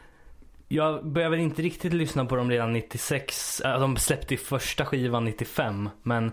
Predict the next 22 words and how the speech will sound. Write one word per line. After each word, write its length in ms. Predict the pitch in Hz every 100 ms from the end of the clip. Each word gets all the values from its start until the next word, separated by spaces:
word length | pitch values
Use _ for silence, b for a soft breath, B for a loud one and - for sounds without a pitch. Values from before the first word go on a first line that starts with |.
| B B
de 140 | 139
har 80 | 151
ju 60 |
varit, 280 | 143 139 - -
de 100 | 143
har 80 |
alltså 180 | 139 139
konsekvent 680 | 135 143 - - 165 123 -
under 220 | 127 117
hela 120 | 117
nittiotalet 600 | 113 117 - - 135 107
släppt 260 | - 110 -
full-, 280 | - 120 120
fullängdare, 720 | - 131 120 143 120 101 117
<laughs> 40 | 156
liksom, 420 | 123 - 110 113
nittiofem, 580 | 123 131 - 139 127 123
nittiosex, 520 | 117 117 120 110 -
nittiosju, 460 | 113 110 - 110 107
nittioåtta 600 | 107 - 110 104 - 110
och 180 | 110 110
nittionio. 580 | 110 - 110 107 117